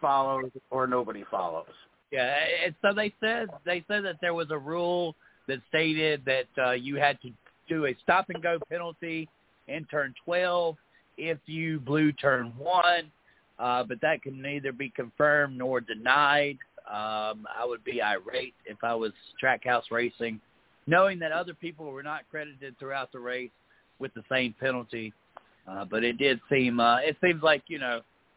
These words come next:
Speaker 2: uh, once you make an enemy at nascar, especially, uh, when you're you know, ruining Golden Boy's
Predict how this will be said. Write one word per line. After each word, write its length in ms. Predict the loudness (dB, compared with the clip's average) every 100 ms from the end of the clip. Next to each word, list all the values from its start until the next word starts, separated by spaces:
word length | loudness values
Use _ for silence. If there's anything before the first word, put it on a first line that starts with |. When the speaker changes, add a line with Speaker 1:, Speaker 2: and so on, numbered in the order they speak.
| -12
Speaker 2:
uh, 100 | -10
once 280 | -6 -4 -4 -4
you 80 |
make 220 | -2 -2 -4
an 100 | -10
enemy 400 | -8 -8 -8 -6
at 80 | -4
nascar, 800 | -4 -2 -2 0 2 2 0 -4 _ _
especially, 540 | -2 -2 0 -2 -2 -8 _ _ -6
uh, 260 | -2 0 -2
when 180 | -4
you're 200 | -6 -8 -10 _ _ 0 0 2
you 80 |
know, 140 | 2 2
ruining 420 | 4 2 2 -2 2
Golden 300 | 4 4 -2
Boy's 340 | -2 0 0